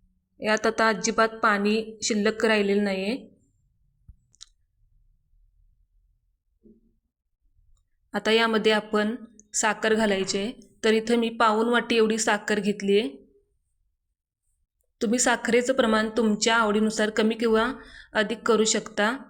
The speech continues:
आपण इथं आंबासुद्धा वापरणार आहोत, त्यामुळे आंबा पण थोडा गोड असतो, त्यामुळे इथं मी साखर पाऊण वाटी एवढी घेतली. जर तुमचा आंबा थोडासा आंबट असेल किंवा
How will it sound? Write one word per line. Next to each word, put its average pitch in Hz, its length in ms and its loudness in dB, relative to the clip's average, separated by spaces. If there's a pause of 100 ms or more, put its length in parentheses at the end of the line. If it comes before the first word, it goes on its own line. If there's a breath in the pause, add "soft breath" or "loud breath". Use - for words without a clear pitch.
(1600)
आपण 226 260 2
इथं 240 300 2
आंबासुद्धा 226 560 2
वापरणार 214 500 2
आहोत, 208 300 0 (160)
त्यामुळे 214 420 2 (380 loud breath)
आंबा 226 300 4
पण 262 220 4 (120)
थोडा 214 240 4
गोड 214 280 4
असतो, 220 300 2
त्यामुळे 226 380 2
इथं 226 220 0
मी 220 240 2 (420 loud breath)
साखर 226 380 2 (100)
पाऊण 220 260 4
वाटी 233 240 2
एवढी 220 160 4
घेतली. 214 500 2 (1080)
जर 226 280 2
तुमचा 240 300 2
आंबा 220 440 2
थोडासा 214 340 2
आंबट 220 380 2
असेल 220 360 0
किंवा 214 200 2